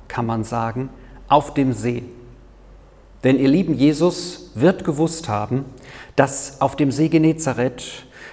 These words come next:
ein Wind aufkommt. Meistens so gegen fünfzehn Uhr fängt's da an.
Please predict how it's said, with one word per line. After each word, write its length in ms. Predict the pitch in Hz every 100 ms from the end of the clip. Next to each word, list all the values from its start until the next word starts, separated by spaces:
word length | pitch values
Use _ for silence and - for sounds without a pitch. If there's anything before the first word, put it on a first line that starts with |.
| -
ein 280 | - 156 127
Wind 280 | 175 254 -
aufkommt. 600 | 135 135 - 131 160 -
Meistens 680 | 135 139 220 - - 214 -
so 120 | 170
gegen 320 | 170 180 165
fünfzehn 560 | - 196 - - 160 147
Uhr 420 | 165 135 135 - -
fängt's 420 | - 127 - -
da 120 | 123
an. 260 | 123 120